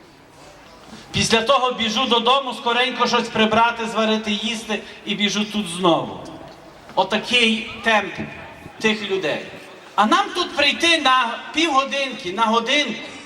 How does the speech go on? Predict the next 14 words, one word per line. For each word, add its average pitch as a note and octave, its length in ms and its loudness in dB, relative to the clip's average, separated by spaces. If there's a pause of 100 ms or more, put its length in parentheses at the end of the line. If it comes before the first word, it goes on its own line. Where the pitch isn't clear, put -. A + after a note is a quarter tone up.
(1000)
зробити A#3+ 460 2
якусь C#4+ 440 0
акцію, G#3+ 640 -2 (460)
яка E4 400 2
не, C#4+ 180 -2 (460)
не E4 160 4
коштує F4 540 2
зовсім F4 640 2
нам F4 260 2
ніяких D#4+ 540 0
зусиль. C4+ 520 -4 (1120)
І G3 120 -6
ми G#3+ 160 2
такі F#3+ 520 -6